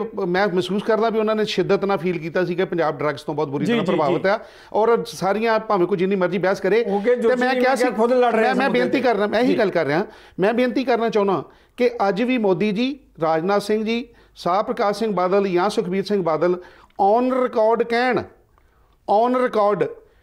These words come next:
Speaker 1: ਕਿ ਅਸੀਂ ਇੰਟਰਪੋਲ ਦੀ ਕਿਆਦਤ ਦੇ ਵਿੱਚ ਸੀ ਬੀ ਆਈ ਇਨਕੁਆਇਰੀ ਕਰਾਵਾਂਗੇ।
Speaker 2: ਓਕੇ,
Speaker 1: ਕਿਉਂਕਿ
Speaker 2: ਓਕੇ।
Speaker 1: ਇਹਦਾ ਡਰੱਗ
Speaker 2: ਓਕੇ,
Speaker 1: ਦੀਆਂ
Speaker 2: ਸਾਨੂੰ
Speaker 1: ਤੇ ਮੈਂ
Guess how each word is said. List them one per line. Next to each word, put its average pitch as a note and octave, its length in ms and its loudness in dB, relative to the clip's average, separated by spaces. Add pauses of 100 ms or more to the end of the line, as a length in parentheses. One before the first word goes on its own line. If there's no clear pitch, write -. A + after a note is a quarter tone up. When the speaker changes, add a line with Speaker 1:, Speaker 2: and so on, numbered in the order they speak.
Speaker 1:
ਕਿ A#3+ 160 2 (140)
ਅਸੀਂ C4 380 0 (160)
ਇੰਟਰਪੋਲ A#3+ 880 0
ਦੀ B3 180 0 (180)
ਕਿਆਦਤ G3 420 0
ਦੇ G3+ 160 0
ਵਿੱਚ G#3+ 240 0
ਸੀ F#3+ 280 -4
ਬੀ F3+ 140 0
ਆਈ G#3+ 140 2
ਇਨਕੁਆਇਰੀ G3 340 0
ਕਰਾਵਾਂਗੇ। C#3+ 420 -2 (180)
Speaker 2:
ਓਕੇ, G#3+ 260 0
Speaker 1:
ਕਿਉਂਕਿ B3 240 0
Speaker 2:
ਓਕੇ। C#4+ 120 -2
Speaker 1:
ਇਹਦਾ C#4+ 200 0
ਡਰੱਗ F#3 360 0
Speaker 2:
ਓਕੇ, A#3 180 2
Speaker 1:
ਦੀਆਂ D4 180 2
Speaker 2:
ਸਾਨੂੰ B3+ 260 0 (460)
Speaker 1:
ਤੇ C#4+ 100 4
ਮੈਂ B3 320 2